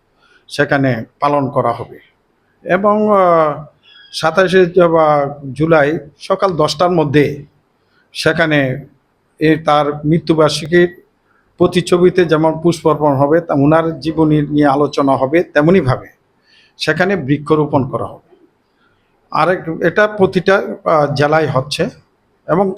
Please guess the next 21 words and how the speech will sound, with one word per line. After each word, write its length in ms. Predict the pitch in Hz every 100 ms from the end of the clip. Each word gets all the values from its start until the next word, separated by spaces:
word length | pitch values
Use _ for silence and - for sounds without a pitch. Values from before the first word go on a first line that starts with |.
| - -
কোথাও 280 | 165 180 196
কোথাও 300 | 202 190 185
মণ্ডলও 440 | 180 165 156 160
হবে। 260 | 160 165 175
যেহেতু 260 | 139 143 175
আমাদের 280 | 165 165 170
পঞ্চায়েত 440 | 165 151 156 143
ইলেকশন, 400 | 139 139 - 147
সেহেতু 440 | 135 160 160 156 147 _ _ - - _ 113
বেশি 220 | 143 160
বিস্তীর্ণ 440 | 160 165 - 156
আকারে 320 | 151 147 151 139
করা 240 | 147 151 147
সম্ভব 300 | 156 151 131
হবে 240 | 123 123 135
না, 120 | 123 -
তারপরেও 460 | - 147 - 175 160 127 - - _ - _
এটা 160 | 139 160
করানো 340 | - 147 147
হচ্ছে। 300 | 131 147 - - -
আবার 220 | 135 143